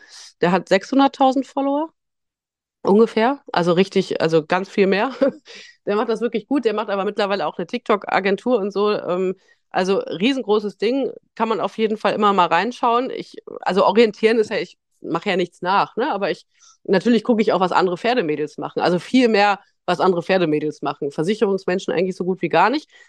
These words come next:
Da würde ich tatsächlich sagen, ist Sebastian Max der Einzige, wo ich sagen würde, äh, den ein oder anderen Tipp habe ich mir da schon abgestaubt.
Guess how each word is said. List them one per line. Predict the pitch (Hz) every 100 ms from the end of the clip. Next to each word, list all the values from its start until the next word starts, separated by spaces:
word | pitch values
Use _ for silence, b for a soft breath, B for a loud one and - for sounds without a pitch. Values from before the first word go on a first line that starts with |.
| b
Da | 175
würde | 202 220
ich |
tatsächlich | - 202 226 - 247
sagen, | 185 202 202
ist | 196 -
Sebastian | - 185 190 202 - 170
Max | 170 - -
der | 90 175 117
Einzige, | 190 - 226 214
wo | 202
ich | 196 -
sagen | 185 196 185
würde, | 180 185 185 _ _ _ _
äh, | - 190 175 170
den | 190
ein | - 247
oder | 269 226
anderen | 208 220 208
Tipp | 247 214
habe | 220 202
ich |
mir | 202 175
da | 190
schon | - 214
abgestaubt. | 190 - - 208 226 277